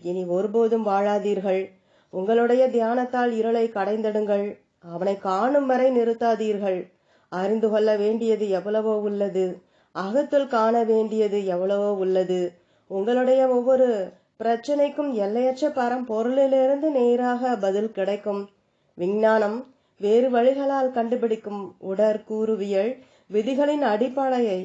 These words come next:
தியானத்தின் மூலம் நான் அகத்துள் காணும் உண்மைகள் வெளிப்படுத்துகின்றன. நான் எனது கண்களை மூடியதும் எனது தேகத்தினுள் பாயும் நுட்பமான உயிரோட்டங்களை நான் காண முடிகிறது. உங்கள் கண்கள் மூடிய நிலையில்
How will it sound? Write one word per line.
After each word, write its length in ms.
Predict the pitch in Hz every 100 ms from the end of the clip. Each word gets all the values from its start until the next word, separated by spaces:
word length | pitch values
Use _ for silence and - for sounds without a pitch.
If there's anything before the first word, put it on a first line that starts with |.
| 185
தியானத்தின் 580 | 156 175 175 196 214 208
மூலம் 340 | 202 214 214 214
நான் 240 | 202 196
அகத்துள் 540 | - 180 240 254 254 240
காணும் 420 | 208 208 240 220
உண்மைகள் 500 | 208 226 240 220 208 226 _ _ _
வெளிப்படுத்துகின்றன. 1080 | 196 208 240 240 233 240 247 220 196 208 196 190 175 - _ _ _ -
நான் 360 | 226 269 330 330
எனது 360 | 262 277 277 247 285
கண்களை 560 | 254 190 208 226 233 233
மூடியதும் 720 | 226 214 240 240 247 240 262 262 - _ _ -
எனது 320 | 190 190 233
தேகத்தினுள் 840 | 208 202 226 262 269 285 285 302
பாயும் 420 | 302 269 254 247 214
நுட்பமான 560 | 180 - 220 233 233 254
உயிரோட்டங்களை 880 | 214 208 226 233 254 262 220 196 190
நான் 320 | 180 175 170 170
காண 240 | - 180 180
முடிகிறது. 600 | 185 175 180 190 185 180 233 254 _ _ _ -
உங்கள் 300 | 185 190 190
கண்கள் 460 | 196 196 247 269
மூடிய 380 | 254 226 240 247 247
நிலையில் 480 | 233 226 240 214